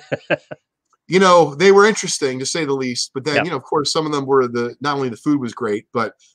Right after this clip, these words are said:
Speaker 2: the, the discussion in the chat was even better.
Speaker 1: That's the fun of eating on the road. I love eating on the road. Just
Speaker 2: Yeah.
Speaker 1: finding those places, getting out of the chains and finding those local places.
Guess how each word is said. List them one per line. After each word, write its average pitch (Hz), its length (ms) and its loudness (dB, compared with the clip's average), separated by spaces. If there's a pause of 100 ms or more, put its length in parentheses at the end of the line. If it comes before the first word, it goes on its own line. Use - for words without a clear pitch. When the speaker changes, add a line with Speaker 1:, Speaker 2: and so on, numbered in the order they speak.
Speaker 2:
the, 120 180 2
the 123 100 -2
discussion 147 440 -2
in 123 60 -4
the 117 60 -8
chat 131 260 -2
was 117 140 -6
even 107 160 -6
better. 101 320 -6 (360)
Speaker 1:
That's - 260 -6
the 143 100 0
fun 135 200 0
of 110 80 -6
eating 113 240 -4
on 101 80 -4
the 98 80 -6
road. 101 280 0
I 117 80 -2
love 110 360 -4
eating 98 220 -10
on 87 100 -12
the 87 80 -16
road. 87 340 -18
Just - 240 -10
Speaker 2:
Yeah. 139 220 4
Speaker 1:
finding 156 260 0
those 143 180 2
places, 110 480 -4
getting 147 260 -2
out 156 120 0
of 135 80 -2
the 117 80 -8
chains 123 460 -8
and 101 120 -12
finding 117 300 -6
those 107 180 -12
local 110 260 -6
places. 98 460 -14